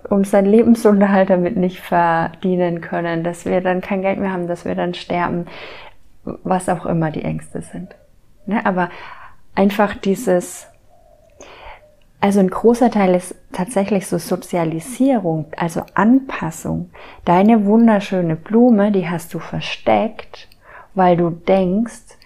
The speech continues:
die, so wie du bist, ist es nicht gut. So wie du bist, bist du nicht gut genug,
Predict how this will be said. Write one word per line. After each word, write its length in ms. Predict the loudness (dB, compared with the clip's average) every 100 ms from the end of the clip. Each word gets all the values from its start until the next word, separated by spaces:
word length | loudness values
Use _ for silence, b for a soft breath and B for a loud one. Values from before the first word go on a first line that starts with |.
| b b b -6
die, 140 | -6 -8 -20 -20 -20 -20 -20 -20 -20 -20 -20 -20 _
so 520 | -20 -16 -4 -2 0
wie 140 | 0 -2
du 160 | -2
bist, 760 | -4 0 2 2 -4 -12 -20 -20 _ _ _ _
ist 240 | -4 0
es 160 | -2 0
nicht 380 | -2 -2 -8 -6
gut. 360 | -4 -2 -6 -16 _ _ _ _ -20 -20 -20 _ B B B
So 280 | 0 0 2
wie 100 | -2
du 140 | -4
bist, 520 | 0 2 2 -2 -16 B B B B
bist 280 | -2 0 -2
du 120 | 0
nicht 360 | 2 0 -4 -4
gut 260 | -4 -4
genug, 560 | -4 0 4 2 2